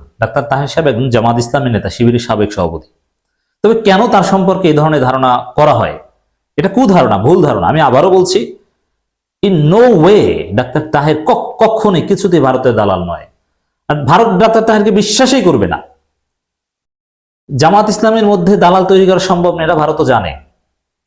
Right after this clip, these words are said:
অথ-, অথবা এত উপ-, উচ্চ পর্যায়ে, নায়েবে আমির পর্যায়ে, এটা অসম্ভব। এর কথার কোনো ক্রেডিবিলিটি নেই। ইলিয়াসের এই বক্তব্য এ, এ to জেড ভুল। তবে কেন ধারণা করছেন? আসলে দেখেন,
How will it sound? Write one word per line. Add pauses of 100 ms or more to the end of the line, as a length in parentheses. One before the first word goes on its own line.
(540)
অথ-,
অথবা
এত
উপ-,
উচ্চ
পর্যায়ে,
নায়েবে
আমির
পর্যায়ে,
এটা
অসম্ভব। (640)
এর
কথার
কোনো
ক্রেডিবিলিটি
নেই।
ইলিয়াসের
এই
বক্তব্য
এ,
এ
to
জেড
ভুল। (1040)
তবে
কেন
ধারণা
করছেন? (1900)
আসলে
দেখেন,